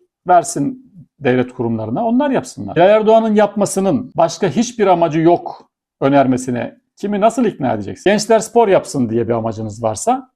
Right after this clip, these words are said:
Gençlik ve Spor Bakanlığı var değil mi? Her şeyin ötesi. Futbol oynasın istiyorlarsa Futbol Federasyonu var. Gençlerle ilgili dertleriniz varsa okullarda yapacaksanız Milli Eğitim Bakanlığı var. Ya buna rağmen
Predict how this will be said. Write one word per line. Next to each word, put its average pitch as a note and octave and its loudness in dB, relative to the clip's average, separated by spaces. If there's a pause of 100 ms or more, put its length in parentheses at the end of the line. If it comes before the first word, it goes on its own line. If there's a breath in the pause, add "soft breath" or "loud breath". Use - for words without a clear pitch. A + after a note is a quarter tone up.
Gençlik G3 -4
ve B3+ 2
Spor B3+ 0
Bakanlığı G#2+ -4
var A2 -10
değil D4+ -6
mi? F#3 -4
Her B2+ -2
şeyin A2+ -6
ötesi. G#2+ -6
Futbol B3+ 2
oynasın C#3 2
istiyorlarsa A#2 -4
Futbol C4+ 2
Federasyonu C#3 0
var. G2 -6
Gençlerle A#3 4
ilgili E3+ 4
dertleriniz A2 -2
varsa A2 -4
okullarda E3 2
yapacaksanız F3 -2
Milli B3+ 6
Eğitim C4 2
Bakanlığı G#2 -6
var. - -20
Ya D#3+ -4
buna C4 2
rağmen A#3 2